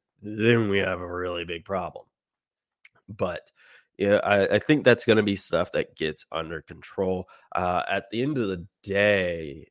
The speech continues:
how many penalties did the Hurricanes take in this game?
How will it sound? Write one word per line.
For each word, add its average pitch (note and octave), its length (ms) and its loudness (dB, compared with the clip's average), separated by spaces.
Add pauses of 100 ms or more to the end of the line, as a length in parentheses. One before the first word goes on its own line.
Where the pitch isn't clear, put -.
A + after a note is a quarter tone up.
(120)
how C3 280 0
many G2+ 460 -2
penalties E2+ 720 -8
did G2 320 -6
the F2 80 -6
Hurricanes F2 840 -8
take - 460 -6
in G2 260 -4
this F2 280 -8
game? D#2+ 440 -6